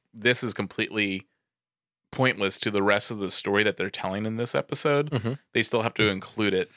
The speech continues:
Speaker 1: and for other payback. And it's just like,
Speaker 2: Th-
Speaker 1: and right now it just feels stupid.
Speaker 2: Okay. I think with that, that's a great point, and I think it allows me to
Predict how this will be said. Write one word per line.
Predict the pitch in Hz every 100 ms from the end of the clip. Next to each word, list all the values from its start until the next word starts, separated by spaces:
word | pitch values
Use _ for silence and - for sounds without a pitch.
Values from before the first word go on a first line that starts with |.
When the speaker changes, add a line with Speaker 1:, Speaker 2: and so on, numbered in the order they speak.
| _ _ _ _ -
Speaker 1:
and | 107 101 104
for | 95 104 98 104 -
other | 107 104
payback. | 107 101 98 92 92
And |
it's | 95 98
just | 101 -
like, | 101
Speaker 2:
Th- | 95 -
Speaker 1:
and | 113 107
right | 107 98
now | 107
it | 101
just | 98
feels | - 92
stupid. | - - 92 85 85 _ 117
Speaker 2:
Okay. | - - - -
I | 113
think | - 165 170
with | 139 110 110
that, | 110 107 90 80 _
that's | 117 117
a |
great | 110 113 120 -
point, | - 113 107 113 _ _ _ _ _ -
and | 123 110 110 107 _ _ _ _ _
I | 120
think | - 156
it | 190
allows | 117 110 110 110
me | 113 101 98
to | - 104 98